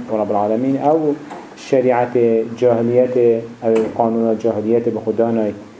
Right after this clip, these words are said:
اه، نهی لایو و گوتی شریعتی اونیه تو بچی ایکی بینی بکر کرای خو و هکی ایکی هو کر بیتش و بشتینگی وی کرای که اوی کریه کرای خو جنا خو بردا حلال تو او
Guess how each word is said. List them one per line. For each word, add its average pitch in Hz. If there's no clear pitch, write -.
اه، 107
نهی 147
لایو 120
و 110
گوتی 110
شریعتی 117
اونیه 127
تو 151
بچی 135
ایکی 135
بینی 123
بکر 123
کرای 117
خو 113
و 113
هکی 117
ایکی 120
هو 143
کر 147
بیتش 127
و 113
بشتینگی 120
وی 131
کرای 123
که 127
اوی 117
کریه 120
کرای 120
خو 120
جنا 117
خو 117
بردا 139
حلال 151
تو 156
او 131